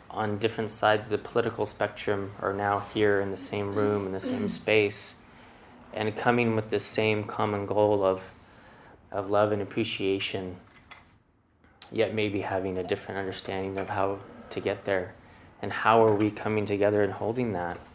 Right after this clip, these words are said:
together? How are we communicating? And it's a very sensitive time, and it's very, very difficult. <clears throat>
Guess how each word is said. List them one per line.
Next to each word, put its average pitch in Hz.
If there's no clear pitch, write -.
together? 95
How 104
are 104
we 98
communicating? 98
And 101
it's 101
a 98
very 110
sensitive 110
time, 120
and -
it's 92
very, 104
very 104
difficult. 95
<clears throat> -